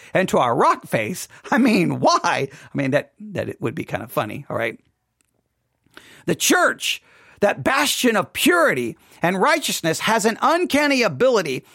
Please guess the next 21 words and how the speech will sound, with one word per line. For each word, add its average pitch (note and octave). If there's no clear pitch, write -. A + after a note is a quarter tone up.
to G3+
create B3
an A#3+
environment G#3
that G3
is A3+
actually C#4
unsafe C4+
for C4+
sinners. -
It's G#3+
as C4
if C4
they A#3+
forgot C4+
that F#3
Jesus A#3+
himself B3+
attracted A#3+
the G3+
wounded, G3+